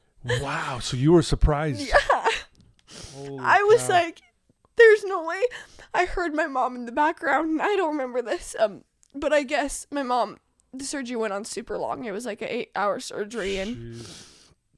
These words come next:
Speaker 1: my mom wasn't getting updates, and my mom,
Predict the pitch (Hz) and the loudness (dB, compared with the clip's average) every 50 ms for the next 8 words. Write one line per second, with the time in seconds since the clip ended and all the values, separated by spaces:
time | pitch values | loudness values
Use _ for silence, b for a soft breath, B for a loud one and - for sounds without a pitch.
0 | _ _ _ _ _ _ - - - - - 277 247 254 254 262 269 269 277 254 | _ _ _ _ _ _ -20 -20 -8 -4 -2 -2 2 2 2 4 4 2 0 -2
1 | 247 233 285 294 294 277 - 294 294 277 - 262 220 - - - - - - - | -4 -6 -6 -4 -4 -2 -2 -4 -4 -4 -2 -2 -2 -2 -4 -8 -12 -14 -14 -8
2 | _ - 233 233 220 208 208 208 220 240 247 - - - b b b b b b | _ 0 0 2 2 2 2 0 -2 -4 -6 -10 -14 -20 b b b b b b
3 | b b b _ _ _ _ _ _ _ _ _ _ _ _ _ - 302 285 269 | b b b _ _ _ _ _ _ _ _ _ _ _ _ _ -2 0 2 2
4 | 294 311 330 359 349 - - | 2 2 2 2 0 -2 -2